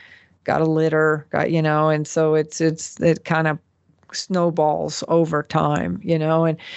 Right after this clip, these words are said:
and the biggest thing is that you can't possibly give the cats enough attention, you know.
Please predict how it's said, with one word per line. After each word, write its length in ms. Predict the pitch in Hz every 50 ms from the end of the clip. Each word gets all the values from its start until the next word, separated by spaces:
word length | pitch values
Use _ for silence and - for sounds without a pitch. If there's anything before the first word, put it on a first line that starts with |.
| - - -
and 100 | 214 220
the 60 | 233
biggest 460 | 208 233 294 311 330 339 - - -
thing 280 | - 185 170 165 160 156
is 320 | 156 151 147 156 160 156 -
that 240 | 170 160 151 - - - - - - - -
you 120 | 208 220
can't 420 | 214 - - 294 247 208 - - -
possibly 680 | - 233 254 240 240 269 285 - - 254 220 220 220 208
give 300 | 180 196 214 208 190 196
the 100 | 196 175
cats 540 | 170 - 185 175 170 165 - - - - - _ -
enough 340 | 196 185 180 175 165 -
attention, 640 | - 165 165 - 165 147 156 151 - - - - - _ _ _ -
you 180 | - 170 170
know. 340 | 170 170 170 170 170 175 185